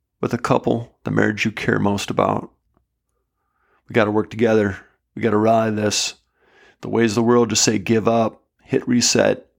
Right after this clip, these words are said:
don't try, don't send letters, don't do this, don't do that." Just ride on the feelings. I've, I'm either, I feel in love or I'm not in love. Okay, off that, off that, uh,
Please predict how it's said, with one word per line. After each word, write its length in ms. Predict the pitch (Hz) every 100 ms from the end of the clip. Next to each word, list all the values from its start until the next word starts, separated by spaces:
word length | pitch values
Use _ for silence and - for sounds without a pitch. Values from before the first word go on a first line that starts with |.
| -
don't 180 | 104
try, 600 | 107 - 107 104 104 92 - _ -
don't 180 | 113 113
send 320 | - 120 107
letters, 540 | 107 101 101 98 - - - -
don't 200 | 120 107
do 140 | 120
this, 420 | 104 107 98 - - - -
don't 220 | 113 107
do 160 | 110
that." 480 | 104 98 98 98 - _ - -
Just 220 | - -
ride 380 | 101 107 110 107
on 160 | 107
the 40 | 101
feelings. 960 | - - 110 110 104 101 95 90 -
I've, 220 | - 98 - - - -
I'm 140 | 113
either, 300 | 113 123 104 - -
I 60 |
feel 420 | - - 127 123
in 100 | 120
love 280 | 117 110 107
or 80 | 98
I'm 140 | 90
not 240 | 95 101 -
in 60 |
love. 280 | 90 90 87
Okay, 400 | - 107 95 85 - _ _ -
off 200 | - 92
that, 220 | - 104
off 220 | - 131 -
that, 300 | - - -
uh, 260 | - -